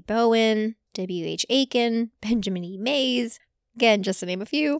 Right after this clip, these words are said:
and white leaders, mostly men, um, from the West End Business Association, the West End Lions Club, and the Optimist Kiwanis and Civitan clubs. This time around, though, Black leaders promised they would not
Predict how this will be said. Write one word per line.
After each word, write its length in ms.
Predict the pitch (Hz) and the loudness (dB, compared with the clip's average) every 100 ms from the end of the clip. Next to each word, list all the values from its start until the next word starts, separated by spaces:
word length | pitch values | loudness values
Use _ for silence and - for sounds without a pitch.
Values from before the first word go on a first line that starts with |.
| _ | _
and 540 | - 214 208 208 208 202 | 6 6 6 4 2 0
white 260 | 233 349 381 | 4 4 4
leaders, 560 | 220 202 208 202 196 | 0 2 2 2 0
mostly 420 | 202 226 262 262 240 | 2 4 4 2 2
men, 420 | 226 214 208 208 | 4 4 2 0
um, 240 | 185 202 190 | 0 0 0
from 180 | 196 190 | -2 0
the 120 | 185 | 0
West 260 | 190 190 | 0 -2
End 160 | 208 175 | -4 0
Business 340 | 214 214 214 | 0 0 -2
Association, 840 | 226 208 208 208 196 196 196 190 185 | 0 -2 0 0 2 2 2 0 0
the 80 | 180 | -2
West 240 | 175 - | -4 -6
End 180 | 165 175 | -8 -6
Lions 360 | 185 190 190 | -4 -4 -6
Club, 560 | - - 180 175 175 175 - - _ | -8 -4 0 0 0 -4 -14 -20 _
and 160 | 190 185 | -4 -2
the 100 | 185 | -2
Optimist 520 | 185 - 208 180 - | -4 -4 -6 -4 -6
Kiwanis 560 | - 170 165 170 170 - | -6 -6 -6 -6 -8 -8
and 160 | 170 | -10
Civitan 520 | 170 - 233 175 - 139 | -4 -2 -2 -4 -6 -14
clubs. 480 | - - - - - _ _ _ _ _ _ _ _ _ _ _ _ _ _ _ _ _ _ | -12 -14 -10 -12 -12 _ _ _ _ _ _ _ _ _ _ _ _ _ _ _ _ _ _
This 300 | 247 330 427 | 0 2 4
time 180 | - 339 | 4 4
around, 360 | 311 294 294 294 | 4 4 4 8
though, 200 | 294 285 | 8 8
Black 420 | 220 233 247 254 | 4 2 2 0
leaders 560 | 240 240 240 233 226 - | 0 4 6 6 4 0
promised 500 | - 214 202 202 - | -2 0 2 0 0
they 160 | 196 | -2
would 240 | 185 190 185 | 2 0 -2
not 680 | 180 185 190 180 - - | -4 -2 -2 -2 -6 -10